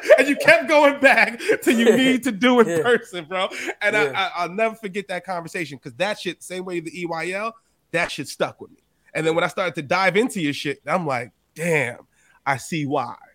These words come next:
Speaker 1: Right? So can you give us some of the, like, where did that concept for you start to do, build, you know,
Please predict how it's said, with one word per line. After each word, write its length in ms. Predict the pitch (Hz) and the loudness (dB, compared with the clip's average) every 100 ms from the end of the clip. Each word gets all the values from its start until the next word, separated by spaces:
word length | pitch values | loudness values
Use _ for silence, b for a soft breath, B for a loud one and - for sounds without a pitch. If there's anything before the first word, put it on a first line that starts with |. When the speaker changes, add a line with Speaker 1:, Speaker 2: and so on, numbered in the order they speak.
| _ - | _ -4
Speaker 1:
Right? 340 | 147 156 175 B B | 2 2 2 B B
So 320 | B 196 175 - B | B 2 2 -2 B
can 140 | - 220 | -6 -6
you 60 | 180 | -4
give 180 | 277 262 | -6 -6
us 120 | 262 | -6
some 140 | 247 | -4
of 60 | 226 | -4
the, 80 | 214 | -4
like, 260 | 190 170 147 | -4 -6 0
where 200 | 233 247 | 0 0
did 140 | 226 | -4
that 280 | 208 196 - | -4 -6 -8
concept 440 | 196 196 185 160 | -10 -8 -8 -10
for 80 | 165 | -12
you 260 | 160 202 160 | -10 -10 -12
start 320 | - 175 165 | -8 -8 -6
to 60 | |
do, 180 | 147 165 | -4 -4
build, 260 | 135 156 165 | -4 -6 -4
you 60 | |
know, 240 | 151 139 | -4 -4